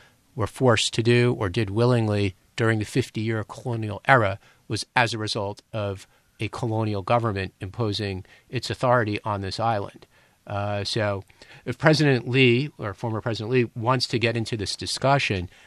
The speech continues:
uh, then he's opening himself up to criticism and even, uh, op-eds written by the president, the current sitting president, that get published in international media, which President Ma, as you mentioned, did this week. Uh, if President Lee, uh, remained quiet, then he wouldn't open himself up to criticism. But in a democracy,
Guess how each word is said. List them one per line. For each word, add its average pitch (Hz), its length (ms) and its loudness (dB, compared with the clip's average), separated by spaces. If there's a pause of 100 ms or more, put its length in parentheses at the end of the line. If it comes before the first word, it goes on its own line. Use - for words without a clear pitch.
(240)
uh, 104 120 0
then 151 160 6
he's 165 120 6
opening 151 260 6
himself 135 340 0
up 127 140 0
to 117 80 -8
criticism 110 680 -2
and 110 440 -8 (260)
even, 127 400 -2 (480)
uh, 117 320 -6
op-eds 135 480 4
written 139 220 0
by 127 160 4
the 123 80 -4
president, 143 540 -2
the 123 80 -4
current 170 260 -4
sitting 123 240 -6
president, 131 340 -10
that 135 120 -10
get 143 120 -10
published 151 380 -6
in 151 80 -6
international 143 540 -6
media, 156 380 -2 (200)
which - 160 -8
President 113 340 2
Ma, 110 200 0
as 110 100 -2
you 113 80 -4
mentioned, 107 300 -2
did 156 160 0
this 120 200 2
week. - 200 -6 (320)
Uh, 110 200 6
if 110 80 -2
President 131 520 4
Lee, 131 400 2 (220)
uh, 110 260 -2 (200)
remained 113 360 -4
quiet, 135 360 -2
then 135 280 -4
he 139 100 -6
wouldn't 143 200 -2
open 143 200 -2
himself 135 380 -4
up 147 140 -6
to 135 100 -8
criticism. 123 440 -4
But 104 180 -4
in 107 100 -6
a 101 40 -6
democracy, 110 640 0